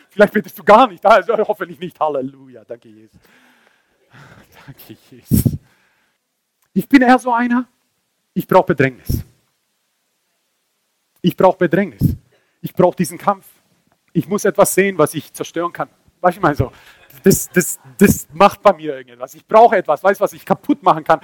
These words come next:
was ich aufbauen kann, <laughs> irgendwie, weißt du, ich meine so, egal. Und das ist da, wo ich dann anfange. Wenn alles läuft, ich so, okay, Halleluja. Weißt du, dann lege ich so im Bett. Danke, Jesus. Ah, schön mit dir, Jesus. Weißt du, ist auch Gebet, weißt du, so, so anscheinend.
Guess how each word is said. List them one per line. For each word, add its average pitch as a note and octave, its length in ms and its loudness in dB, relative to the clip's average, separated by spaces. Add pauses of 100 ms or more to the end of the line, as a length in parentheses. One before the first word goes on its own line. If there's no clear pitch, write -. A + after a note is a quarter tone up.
was G#3+ 160 2
ich - 120 -4
aufbauen G3 440 4
kann, G3+ 200 -2
<laughs> G3+ 40 -6
irgendwie, A#3 380 0
weißt A3 120 6
du, A#3 40 -2
ich A3 60 -20
meine E3 160 -4
so, F#3+ 100 0
egal. G#3+ 460 4 (240)
Und G3 100 -12
das A#3+ 160 4
ist C4 140 -16
da, A#3 160 6
wo A#3 100 -4
ich A3 80 -6
dann G#3 160 2
anfange. D#3 300 -4 (160)
Wenn F3 100 -6
alles A#3 260 2
läuft, C#4+ 300 4
ich A3+ 80 -16
so, G3 160 -18
okay, C#3+ 500 -20
Halleluja. D#3 500 -18
Weißt D3 140 -6
du, D#3 60 -6
dann C3+ 60 -8
lege D3+ 160 -10
ich - 40 -20
so D#3+ 160 -16
im C3+ 60 -20
Bett. C3+ 160 -20 (460)
Danke, F3+ 260 -14
Jesus. - 600 -6 (120)
Ah, C#3+ 380 -10 (140)
schön D#3 320 -20
mit C3+ 160 -20
dir, A2+ 120 -20
Jesus. A2 240 -20 (760)
Weißt E3 260 4
du, C#3 180 0 (600)
ist - 140 2
auch F3+ 160 2
Gebet, B2 420 -2
weißt F#3 300 -4
du, D#3 100 -20
so, C#3 240 -14
so - 220 -10
anscheinend. C#3+ 720 -4